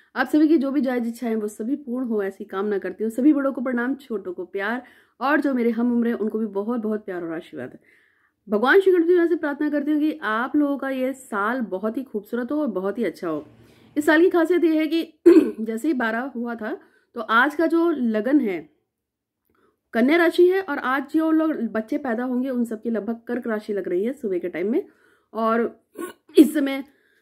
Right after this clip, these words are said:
<clears throat> दूसरा पहर चल रहा है। इस, ये जो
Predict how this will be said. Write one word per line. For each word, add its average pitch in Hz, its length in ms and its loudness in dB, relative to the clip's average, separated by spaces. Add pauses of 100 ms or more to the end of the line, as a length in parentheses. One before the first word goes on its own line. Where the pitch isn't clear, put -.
(640)
<clears throat> - 960 4
दूसरा 294 300 -2
पहर 254 280 -6
चल 220 160 -8
रहा 190 180 -6
है। 208 220 -6 (540)
इस, 214 240 -2
ये - 1600 -6
जो 202 80 2